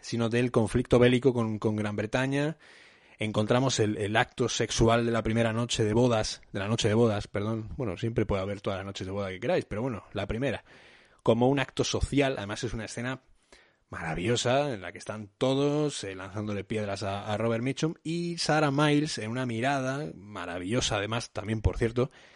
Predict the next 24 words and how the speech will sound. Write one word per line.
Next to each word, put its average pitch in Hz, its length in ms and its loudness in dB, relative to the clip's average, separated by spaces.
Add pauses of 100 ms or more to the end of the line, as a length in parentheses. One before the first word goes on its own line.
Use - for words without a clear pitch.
(640)
una 113 160 2
mirada 120 400 4 (480)
en 104 200 -2
la 104 100 0
cual 131 400 4
está 127 400 0
sobre 131 260 2
ella 101 400 -2
Robert 123 360 2
Mitchum, 143 460 2 (600)
que - 80 -8
están, 123 500 0
pues, - 280 -6 (220)
practicando 113 600 -2
el, 117 200 0
el, 113 640 -6
el 110 140 -2
arte 120 520 4
amatorio 123 600 6
este, 147 340 0 (1000)
y - 120 -8
de 95 100 -6
repente, 175 760 0
en 104 260 -14